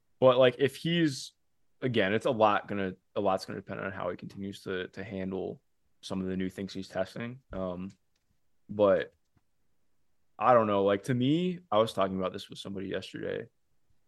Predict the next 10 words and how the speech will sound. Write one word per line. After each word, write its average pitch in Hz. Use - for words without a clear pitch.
Are 131
you 143
taking 160
the 185
first 127
three 123
games 98
of 92
the 92
season, -